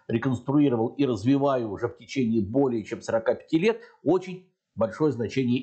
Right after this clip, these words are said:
имеет. Итак, в прошлый раз мы с вами о, очень о многом поговорили. Большое спасибо, дорогие друзья, вас благодарю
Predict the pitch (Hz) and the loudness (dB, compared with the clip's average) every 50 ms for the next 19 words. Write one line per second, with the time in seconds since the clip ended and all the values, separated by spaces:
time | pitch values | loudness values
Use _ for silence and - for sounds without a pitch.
0 | - 131 120 113 104 90 78 78 - _ - - 175 285 294 - - 202 175 - | 2 2 2 2 2 0 -2 -6 -10 _ -4 -2 0 0 0 0 0 -2 0 2
1 | 190 185 170 - 160 156 123 156 156 139 143 147 151 151 - - 160 143 - - | 0 0 0 0 -2 -2 -2 -2 -2 0 0 -2 -2 -2 -4 -4 -4 -2 -2 -2
2 | 143 151 151 156 160 156 135 107 113 104 - - 120 123 127 151 170 190 233 247 | -2 -2 -2 0 0 -2 -2 -2 -4 -6 -4 -2 -2 0 0 0 0 -2 -2 -2
3 | 254 220 226 214 214 - - - - 131 117 - 151 143 131 127 120 - - _ | 0 2 2 0 0 -2 -8 -6 -6 -6 -2 0 2 2 4 2 0 -2 -6 _
4 | _ _ - 147 147 143 - - 175 165 143 110 117 104 - - _ _ - 120 | _ _ -6 -4 -4 -4 -4 -2 0 2 2 2 0 -2 -4 -8 _ _ -4 -2
5 | 120 117 110 117 117 113 101 113 117 117 107 113 123 113 104 87 101 101 113 107 | -2 0 0 0 0 0 2 2 2 2 2 2 0 0 0 -2 -6 -6 -4 -2
6 | 107 107 110 127 131 131 135 120 98 - | 0 2 2 2 2 0 -2 -6 -6 -8